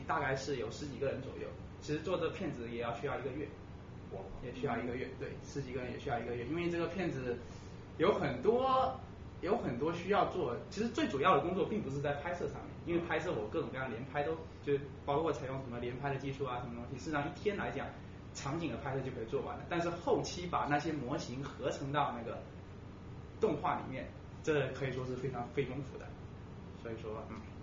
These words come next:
Speaker 1: 所以说这算是国产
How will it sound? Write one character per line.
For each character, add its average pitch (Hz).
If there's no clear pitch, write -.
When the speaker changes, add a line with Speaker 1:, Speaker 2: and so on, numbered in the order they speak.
Speaker 1:
所 143
以 -
说 139
这 180
算 226
是 190
国 143
产 123